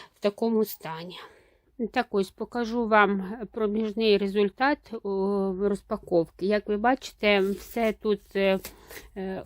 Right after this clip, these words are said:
ось коробка створюється саме під вашу картину. Тобто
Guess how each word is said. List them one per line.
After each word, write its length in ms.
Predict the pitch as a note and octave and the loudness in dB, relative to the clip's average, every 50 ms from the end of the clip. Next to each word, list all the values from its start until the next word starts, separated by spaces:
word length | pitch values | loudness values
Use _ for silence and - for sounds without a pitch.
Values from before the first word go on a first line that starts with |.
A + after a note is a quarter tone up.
| - - | -12 -10
ось 200 | G#3+ G3 - - | -10 -10 -10 -8
коробка 520 | - - G3+ A3 A#3+ B3+ - - - A3 | -2 0 2 2 2 2 0 0 -4 -4
створюється 800 | F#3+ - - - - A3 A3+ A#3+ B3+ A#3+ A3+ G#3+ - - G#3 F3+ | -4 -6 -10 -6 -2 0 0 2 2 0 0 -2 -2 -2 -4 -4
саме 440 | - - - G3+ G#3+ A3+ A#3 A3+ G#3+ | -4 -2 2 2 2 4 2 0 -2
під 280 | - - G3+ F#3+ F3+ | -2 -2 -4 -4 -2
вашу 840 | F#3 G3 G3+ G#3 G#3 - - - G#3 G#3 G3+ G3 F#3+ F#3+ F#3 F3 F3+ | 0 0 0 0 0 -4 -6 -2 2 4 4 6 4 4 2 -2 -4
картину. 640 | - G#3 G3+ G3 - - A3 G3+ E3+ D#3 D#3+ E3+ F3+ _ | -4 -6 -6 -6 -4 0 2 4 4 4 2 0 -4 _
Тобто 540 | - G3+ - _ _ - - - F#3+ F#3+ | -8 -10 -10 _ _ -4 -2 0 0 0